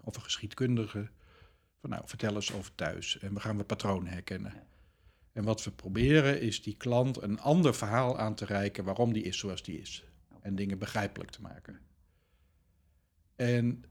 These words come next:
Speaker 1: dat is op zich heel interessant. Alleen je huidige gedrag, bijvoorbeeld je omgang met porno, verandert er heel slecht door.
Speaker 2: <laughs> Ja.
Speaker 1: Hè, dus je,
Speaker 2: Ja.
Speaker 1: even plat gezegd,
Speaker 2: Ja.
Speaker 1: je weet na veertig zittingen beter waarom je een klootzak bent.
Speaker 2: Ja.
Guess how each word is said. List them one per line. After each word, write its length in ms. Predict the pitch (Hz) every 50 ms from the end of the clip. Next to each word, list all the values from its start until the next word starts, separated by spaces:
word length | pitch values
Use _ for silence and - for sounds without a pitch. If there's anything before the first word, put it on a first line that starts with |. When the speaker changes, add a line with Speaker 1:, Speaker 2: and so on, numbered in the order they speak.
| - -
Speaker 1:
dat 400 | - 110 107 113 110 117 117 - -
is 280 | 143 139 131 - -
op 160 | - 110 101
zich 280 | - - 147 139 - -
heel 220 | 117 120 120 -
interessant. 680 | - 113 101 98 - - - - - 104 120 170 202 196
Alleen 260 | 151 127 123 123 123
je 100 | 117 113
huidige 460 | 107 120 139 151 160 151 - - 113
gedrag, 480 | 107 - - 98 98 95 98 143 - -
bijvoorbeeld 380 | - 117 - - 120 110 101 -
je 80 | - -
omgang 380 | 123 117 113 - - 110 98
met 160 | 98 98 98
porno, 360 | - 131 135 127 113 - 127 139
verandert 380 | - - 123 120 127 123 123
er 80 | 127 113
heel 200 | 127 147 180 165
slecht 300 | - 160 127 101 - -
door. 240 | 104 92 78 - -
Speaker 2:
<laughs> 200 | - - - - - - _ _ _ _ _ _ - - -
Ja. 40 | -
Speaker 1:
Hè, 120 | - 120 151
dus 220 | 151 120 - -
je, 140 | - 139 147
Speaker 2:
Ja. 100 | - 139 - - - -
Speaker 1:
even 260 | 135 127 113 120 -
plat 220 | - 147 143 -
gezegd, 300 | - 143 - 139 117 -
Speaker 2:
Ja. 140 | - - 139
Speaker 1:
je 60 | 123
weet 180 | 123 127 123 123
na 120 | 123 117 -
veertig 300 | - 151 139 - 127 -
zittingen 400 | - 139 123 117 113 104 107 107
beter 280 | 123 131 139 135 -
waarom 200 | 120 110 104 104
je 80 | 101 98
een 60 | 95
klootzak 440 | - 110 110 117 120 - 139 131 135
bent. 320 | 135 139 160 202 196 - - - -
Speaker 2:
Ja. 120 | - 143